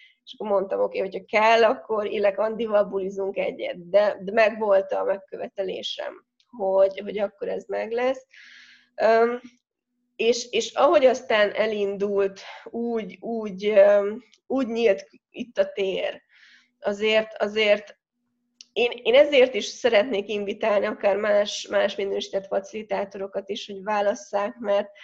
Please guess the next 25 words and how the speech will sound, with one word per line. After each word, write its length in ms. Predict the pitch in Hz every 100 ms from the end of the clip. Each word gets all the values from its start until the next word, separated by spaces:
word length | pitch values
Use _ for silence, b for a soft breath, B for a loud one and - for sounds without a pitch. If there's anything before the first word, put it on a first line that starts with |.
| B _
mert 160 | 196
mi 60 | 247
van 160 | 240 208
akkor, 280 | 214 208
hogyha 460 | 208 220 214 202 196
együtt 380 | - 220 214 202
nagyobb 420 | 254 208 185 185
teret 360 | 196 196 190 -
tudunk 420 | 190 185 202 247
nyitni, 380 | 196 202 202 202
tehát 360 | 196 208 196
aki, 380 | 196 - 208 220 b b b
aki 200 | 220 240
minősített 580 | 226 247 208 202 196 196
facilitátorként 1160 | - 196 190 196 196 208 - 196 190 202 196 -
hallgatja 520 | 208 208 208 208 214
ezt 160 | 214 -
a 60 | 208
hívást, 580 | 233 196 196 196 226 -
és 200 | 202 -
kedvet 400 | 214 196 190 196
érez 340 | 190 190 196
annak, 400 | 202 196 196 190
annak, 440 | - 190 196 208 -
öm, 440 | - 208 202 202